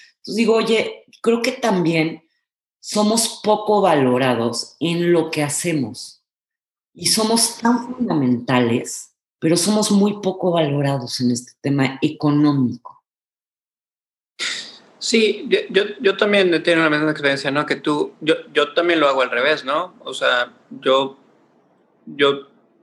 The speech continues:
Speaker 2: yo siempre he creído que si tú no te lo, tú no te <laughs> valoras, no te va a valorar nadie más. Entonces,
Speaker 1: No.
Speaker 2: eso es lo que cobro. Tú no puedes pagar, pues yo también lo entiendo. Eh, eh, también es un tema, este, de México, ¿no? O sea, somos un país,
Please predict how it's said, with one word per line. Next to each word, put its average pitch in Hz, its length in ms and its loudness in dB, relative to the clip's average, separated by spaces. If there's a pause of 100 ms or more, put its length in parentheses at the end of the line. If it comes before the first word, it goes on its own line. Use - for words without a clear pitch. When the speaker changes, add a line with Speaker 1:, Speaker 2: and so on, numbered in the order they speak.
(440)
Speaker 2:
yo 151 160 2
siempre 160 280 0
he - 40 -6
creído 135 280 0
que 135 80 -6
si 123 180 -8
tú 160 220 2
no 175 240 -2 (160)
te 185 140 2
lo, 135 320 -2 (200)
tú 160 120 -2
no 202 120 0
te 190 80 2
<laughs> - 0 -
valoras, 196 480 2
no 156 180 -2
te 160 100 2
va 151 100 4
a - 20 4
valorar 131 300 2
nadie 135 240 -2
más. 170 260 -2 (280)
Entonces, 143 260 -2
Speaker 1:
No. 196 80 2
Speaker 2:
eso 262 100 0
es 294 60 0
lo 262 100 2
que - 160 -4
cobro. 127 280 0
Tú 196 100 -2
no 220 80 -4
puedes - 360 -6
pagar, 226 200 0
pues - 260 -14
yo 156 320 0
también 180 320 2
lo 165 80 2
entiendo. 160 600 -2 (520)
Eh, - 360 -4
eh, 156 200 2
también 160 400 2
es 185 160 -2
un 180 140 -2
tema, 151 680 0 (100)
este, 131 500 -6 (680)
de 123 220 -4
México, 131 440 -2
¿no? 160 240 2
O 156 40 -2
sea, 127 180 0
somos 139 300 -2
un 147 160 -4
país, 147 600 -2